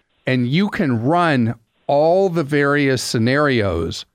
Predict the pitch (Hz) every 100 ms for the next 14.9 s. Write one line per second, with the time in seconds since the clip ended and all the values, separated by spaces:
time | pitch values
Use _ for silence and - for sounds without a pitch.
0 | _ _ - 117 135 127 131 127 - 117
1 | 104 85 135 160 170 107 - - - _
2 | _ _ 147 127 117 151 160 160 - 180
3 | 156 - 147 120 - 123 - 120 107 95
4 | - - - _ _ _ - 135 123 110
5 | 107 151 196 170 143 131 - - - -
6 | 190 196 196 190 190 - 180 151 139 151
7 | 120 - - 156 180 156 156 143 147 127
8 | 120 113 107 - - _ _ _ _ _
9 | _ - 175 165 175 143 127 120 110 110
10 | _ 127 123 - 185 220 175 156 135 151
11 | 143 123 131 - 143 117 143 - 120 90
12 | 92 - _ _ _ _ _ 165 160 151
13 | 143 127 - - - 147 - 120 - -
14 | 143 117 110 104 107 135 135 123 107